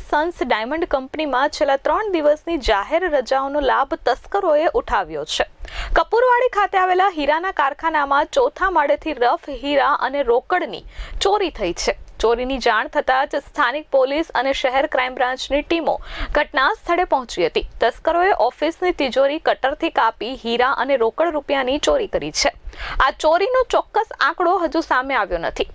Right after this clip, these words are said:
પરંતુ કરોડોમાં ચોરી થઈ હોવાની આશંકા માલિકે વ્યક્ત કરી છે.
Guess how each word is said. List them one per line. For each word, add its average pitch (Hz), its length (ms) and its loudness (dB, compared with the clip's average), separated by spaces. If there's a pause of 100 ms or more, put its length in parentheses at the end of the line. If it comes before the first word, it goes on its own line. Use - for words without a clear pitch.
પરંતુ 285 400 2
કરોડોમાં 330 600 0
ચોરી 294 320 2
થઈ 285 220 0
હોવાની 285 380 0
આશંકા 262 600 0
માલિકે 262 560 0
વ્યક્ત 277 340 -2
કરી 170 240 -4
છે. - 200 -2